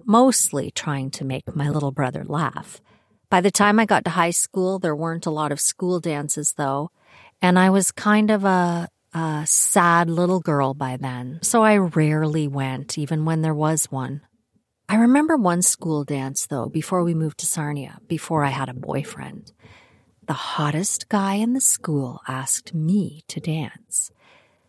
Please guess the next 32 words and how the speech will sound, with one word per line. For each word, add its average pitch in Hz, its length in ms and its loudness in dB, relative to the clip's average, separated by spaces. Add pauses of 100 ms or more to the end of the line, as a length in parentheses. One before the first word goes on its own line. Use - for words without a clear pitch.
He - 260 -6
danced 302 440 4
with 151 160 -2
me 156 160 -4
a - 40 -12
few 247 340 -2
times 143 480 -6
that - 220 -8
night, 139 260 -10
and 156 180 -6
the 139 40 -8
whole 180 360 2
time 226 480 0
I 147 100 -6
kept - 340 -6
thinking, 156 420 -2 (480)
"Why 165 240 -2
is 226 160 -2
he 320 100 2
dancing 320 500 0
with - 260 -6
me?" 170 520 -2 (360)
Was 165 180 4
it 160 120 0
a 147 200 -2
dare 147 400 0
from 156 240 -2
his 143 160 -2
friends? 160 640 -4 (480)
Even 320 280 0
though 302 220 4
deep 214 240 0